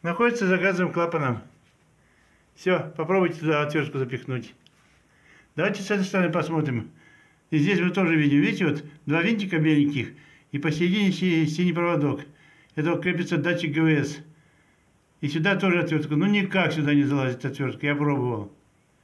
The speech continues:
Вот так вот. Это полный идиотизм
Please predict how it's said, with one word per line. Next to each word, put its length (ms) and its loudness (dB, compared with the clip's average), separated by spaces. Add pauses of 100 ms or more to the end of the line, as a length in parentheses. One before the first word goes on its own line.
(880)
Вот 160 -2
так 200 0
вот. 160 -2 (600)
Это 180 -2
полный 300 2
идиотизм 500 0